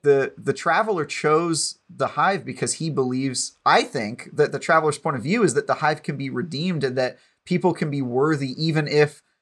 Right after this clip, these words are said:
you know, all the evil and th-, that they were betrayed themselves and that they, they had a shot at redemption. So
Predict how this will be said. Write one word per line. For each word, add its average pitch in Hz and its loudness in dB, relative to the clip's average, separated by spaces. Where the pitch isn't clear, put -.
you 143 -4
know, 131 2
all 147 2
the 139 0
evil 143 2
and 131 -8
th-, 117 -8
that 135 0
they 160 2
were 185 2
betrayed 151 0
themselves 135 0
and 117 -2
that 120 -2
they, 123 0
they 127 -2
had 131 4
a 127 -2
shot 127 0
at 117 -2
redemption. 135 -2
So 120 -2